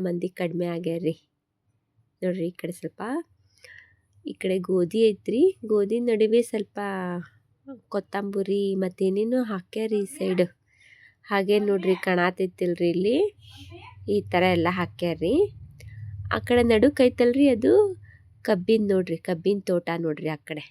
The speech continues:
ಕಬ್ಬಿನ ಗದ್ದೆ ಐತ್ರಿ. ನೋಡ್ರಿ ಲಾಸ್ಟ್ ಎಲ್ಲ ಅಡ್ಡಾಡ್ ಬಂದ್ವಿ ರೀ. ಬಂದು ಇನ್ನೇನ್ ಮನೆಗ್ ಹೊಂಟಿದ್ವಿ. ಮನೆಗ್ ಹೋಗೋ ಸಮಯದ-, ಸಮಯದಲ್ಲಿ ನೋಡ್ರಿ ಎಲ್ಲಾರ್ಗೂ ಎಳ್ಳು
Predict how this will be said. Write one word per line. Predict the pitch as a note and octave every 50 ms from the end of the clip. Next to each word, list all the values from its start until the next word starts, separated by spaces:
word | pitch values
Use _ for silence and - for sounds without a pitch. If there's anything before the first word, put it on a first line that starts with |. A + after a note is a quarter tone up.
| _ _ _ _ _ _ _
ಕಬ್ಬಿನ | - D#3+ E3 - D#3+ E3+ E3+
ಗದ್ದೆ | E3+ E3 D#3+ D3 - F3 F3
ಐತ್ರಿ. | E3 D3+ - - - E3+ A#3 F4 G#4+ - _ _ _ _ _ _ _ _ _ _ _ _ _ _ _ _ _ _ _ _ _ _ _ _ _ _ -
ನೋಡ್ರಿ | G#3 G#3+ G3 F3+ A3+ C4+ F4 G#4 - _ _ _ _ _ _ _ _ - _ _ -
ಲಾಸ್ಟ್ | F#3 F3 E3 F3+ F3+ - - -
ಎಲ್ಲ | F3+ F3+ F3 F3 F3
ಅಡ್ಡಾಡ್ | F3 F3 E3 D#3 E3+ F3 F3 F3+
ಬಂದ್ವಿ | F3 F3 E3+ F3 F3 E3+ F#3 F3
ರೀ. | E3 F3+ C4+ G4+ F#4+ - _ _ _ _ _ _ _ _ _ -
ಬಂದು | F#3 F#3 F#3+ F#3+ F#3 F#3+
ಇನ್ನೇನ್ | F#3 F#3 F#3 F3+ F#3 F#3+
ಮನೆಗ್ | F#3 F3 E3 F3 E3+ F#3 F3+ G3
ಹೊಂಟಿದ್ವಿ. | F3+ F3 D#3+ - E3+ F#3+ F3 F#3+ F3+ F#3+ C4+ G4 - - _ _ - - - _ _ _ _ _ _ _ -
ಮನೆಗ್ | G#3+ A3 A3+ A#3 A#3+ A3+
ಹೋಗೋ | A3 G#3 G3+ G3+ G3+
ಸಮಯದ-, | - - F#3 F3+ F3+ F3+ D#3+ E3+ E3+ D#3+ - -
ಸಮಯದಲ್ಲಿ | G3 F#3 F#3 F3+ F#3 F#3 F3 F3+ E3+ E3+ E3+
ನೋಡ್ರಿ | E3+ E3 D#3 - F#3 C#4 G4 G#4 - _ _ _ _ _ _
ಎಲ್ಲಾರ್ಗೂ | - F3+ F3 F3+ F3 F3 E3+ F#3 F#3
ಎಳ್ಳು | F3 E3+ E3+ F3+ F3+